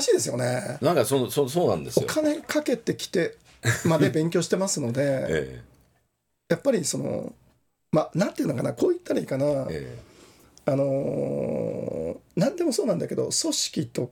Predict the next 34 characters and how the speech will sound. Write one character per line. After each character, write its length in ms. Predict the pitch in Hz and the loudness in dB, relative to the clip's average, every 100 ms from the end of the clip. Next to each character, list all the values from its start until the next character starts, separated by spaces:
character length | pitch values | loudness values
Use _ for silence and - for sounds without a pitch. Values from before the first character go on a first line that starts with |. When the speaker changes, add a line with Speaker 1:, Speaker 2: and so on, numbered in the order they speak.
| - | -4
Speaker 1:
か 560 | 151 143 139 123 123 170 - _ - | 0 2 2 0 -2 -6 -18 _ -4
制 340 | - 277 240 | 2 4 2
度 120 | 160 | 0
っ 40 | 170 _ _ _ - | -8 _ _ _ -4
て 320 | 135 123 - | -2 -2 -2
い 100 | 165 | 0
う 160 | 143 139 | 0 -2
の 140 | 143 | -4
は、 260 | 131 139 - | -2 0 -2
Speaker 2:
う 40 | |
ん。 260 | 73 - - - - _ - | -6 -10 -14 -20 -20 _ 2
Speaker 1:
う 80 | 254 | 4
ま 140 | 480 | 4
く 100 | - | 2
い 80 | 135 | -4
く 80 | - | -2
た 140 | 139 | -2
め 120 | 127 127 | 0 0
に 100 | 123 | 0
は、 200 | 123 - 120 - - - | 0 2 -2 -4 -20 -20
<laughs> 400 | - - - - | -20 -20 -20 -8
そ 200 | - 180 | -2 0
こ 120 | 170 | 2
に 160 | 156 359 | 0 2
関 320 | - 208 285 | 0 0 2
わ 120 | 285 | 2
っ 60 | 294 _ - | 0 _ -2
て 100 | 160 | -2
い 60 | 147 | -2
る 100 | 131 | -6
人 220 | - - | -4 -2
た 140 | 151 | -2
ち 200 | - - | -4 -6
の 400 | 135 156 139 - | 0 0 0 -6